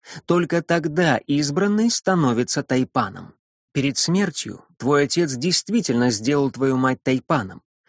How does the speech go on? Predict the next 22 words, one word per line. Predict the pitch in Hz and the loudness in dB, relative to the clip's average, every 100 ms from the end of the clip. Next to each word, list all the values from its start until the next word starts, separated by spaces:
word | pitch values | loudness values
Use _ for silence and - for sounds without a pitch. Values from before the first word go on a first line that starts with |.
| - 160 | -16 -2
Это | 135 139 | 0 2
было | 123 139 | 2 2
сделано, | 127 104 135 143 147 151 | 0 0 2 4 2 2
как | 139 127 | 0 0
подобает, | - 127 139 117 117 120 - | 0 2 2 4 2 2 -2
во | 139 139 | 0 0
всех | - 123 110 | 0 -2 -2
деталях. | 110 143 175 117 - - - - | -2 -2 0 0 -4 -18 -20 -6
Я | 135 127 156 | -2 2 2
был | 170 190 | 2 0
тому | 196 175 170 | 0 2 0
свидетелем. | - 170 143 120 - - - _ _ _ - - | 0 0 0 0 -2 -16 -20 _ _ _ -20 -2
Она | 135 135 143 | 2 4 2
тайпан | 143 143 - 151 147 | 2 -2 2 0 2
по | 143 | 0
закону | 123 127 - 208 117 92 _ _ _ | 0 -2 0 0 0 -6 _ _ _
и | 156 147 | 0 0
имеет | 160 175 170 | 2 0 0
власть | 143 139 147 170 - | -2 0 2 0 0
распоряжаться | 185 175 170 156 123 147 151 175 | -2 0 0 0 2 0 0 -2
благородным | 165 165 143 139 127 139 147 | 0 2 2 2 0 0 0
домом. | 131 165 104 - | 0 -2 -2 -10